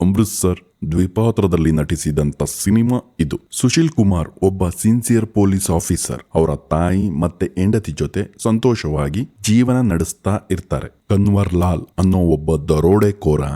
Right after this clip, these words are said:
ಜೀವಾವಧಿ ಶಿಕ್ಷೆಯ ಅಡಿಯಲ್ಲಿ ಜೈಲಿನಲ್ಲಿ ಇರ್ತಾನೆ. ಕನ್ವರ್ ಲಾಲ್ನ ಲೀಡರ್ ಯಾರು ಅಂತ ಕಂಡುಹಿಡಿಯೋಕೆ ಕನ್ವರ್ ಲಾಲ್ ಜಾಗದಲ್ಲಿ ಪೊಲೀಸ್ ಆಫೀಸರ್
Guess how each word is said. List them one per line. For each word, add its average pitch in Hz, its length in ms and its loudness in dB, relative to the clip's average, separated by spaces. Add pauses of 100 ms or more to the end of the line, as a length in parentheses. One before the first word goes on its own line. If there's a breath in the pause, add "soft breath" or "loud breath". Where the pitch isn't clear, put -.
(120)
ಜೀವಾವಧಿ 104 760 0 (100)
ಶಿಕ್ಷೆಯ 95 560 0 (220)
ಅಡಿಯಲ್ಲಿ 90 800 2
ಜೈಲಿನಲ್ಲಿ 107 920 2
ಇರ್ತಾನೆ. 80 420 -2 (180)
ಕನ್ವರ್ 127 440 2
ಲಾಲ್ನ 95 420 0 (320)
ಲೀಡರ್ 98 380 2
ಯಾರು 80 380 2
ಅಂತ 85 200 -2
ಕಂಡುಹಿಡಿಯೋಕೆ 76 840 -2 (280)
ಕನ್ವರ್ 98 380 2
ಲಾಲ್ 85 240 0
ಜಾಗದಲ್ಲಿ 78 540 0
ಪೊಲೀಸ್ 87 480 0
ಆಫೀಸರ್ 80 500 -2